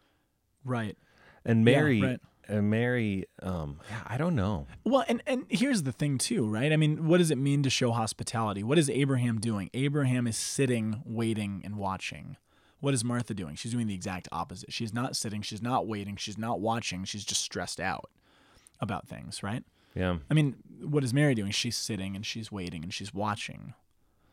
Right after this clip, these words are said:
Speaker 1: So there, it's a bo-, it's a, it is a both and. You can't totally separate these things out.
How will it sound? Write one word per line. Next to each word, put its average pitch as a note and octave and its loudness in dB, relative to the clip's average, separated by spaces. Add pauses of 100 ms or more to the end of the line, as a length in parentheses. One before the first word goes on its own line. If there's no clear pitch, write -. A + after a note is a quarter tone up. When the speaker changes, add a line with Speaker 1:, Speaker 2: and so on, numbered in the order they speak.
(160)
Speaker 1:
So D#3 6
there, E3+ 8
it's F3+ 6
a F3+ 6
bo-, F#3+ 6
it's F3+ 2
a, - 0
it E3+ 6
is F3+ 4
a E3+ 6
both C#3 6
and. A#2+ 0
You G#2+ -6
can't A2+ -6
totally A#2+ -4
separate G#2+ -4
these G#2 -6
things G#2 -6
out. A2 -2